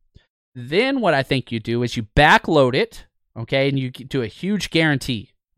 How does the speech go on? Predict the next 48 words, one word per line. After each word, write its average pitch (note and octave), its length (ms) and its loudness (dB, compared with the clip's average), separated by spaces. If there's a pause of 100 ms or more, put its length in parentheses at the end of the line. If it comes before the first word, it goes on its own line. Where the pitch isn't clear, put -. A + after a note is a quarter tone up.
okay, A#2 360 -4 (240)
a, G2+ 240 -8
a - 80 -10
giant F3 640 -2
guarantee. A2 580 -8 (300)
You A#2 140 -6
know, A2+ 100 -2
if A2 140 -2
I F3+ 160 8
was A#3+ 220 6
negotiating C#3 500 0
with - 140 -10
Kittle, B2 360 0
I C#3 160 4
would G#3 120 0
do E3+ 100 0
something C#3+ 320 -4
very C3 240 0
similar C#3+ 580 -2 (400)
to C#3 160 -2
what B2+ 220 0
the B2 60 -4
Vikings C3+ 520 0
did B2+ 160 0
with A#2 160 -8
Kirk - 220 -4
Cousins, G2+ 400 -8
where A2 100 -10
they A2+ 80 -8
say, B2 180 -4
"Look, C3 360 0 (640)
yeah, E3+ 220 4
there's G#3+ 200 4
quarterbacks E3+ 560 2
making D3 260 -2
all C#3 200 4
this D3 220 -2
money. A2+ 280 -6 (240)
We C#3 200 0
want B3+ 200 4
to D#3+ 60 2
give D#3 180 0
you D#3 100 2
a C#3 60 2
fully D#3 280 -2
guaranteed C#3+ 440 2
contract B2+ 460 -2
because A2+ 480 -12